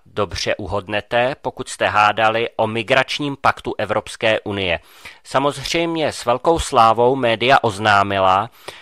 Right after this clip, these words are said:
že Evropský parlament schválil, eh, migrační pakt Evropské unie a, eh, velká sláva nad tím je.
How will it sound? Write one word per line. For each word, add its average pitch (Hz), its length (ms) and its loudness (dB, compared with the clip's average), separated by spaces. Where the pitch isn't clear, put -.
že 107 260 4
Evropský 151 800 0
parlament 139 880 2
schválil, 139 1500 4
eh, 101 600 4
migrační 143 1160 0
pakt 143 460 2
Evropské 120 680 -4
unie 117 500 0
a, 98 320 4
eh, 104 360 -6
velká 110 600 2
sláva 110 420 2
nad 95 200 -2
tím 92 280 -10
je. 78 180 -6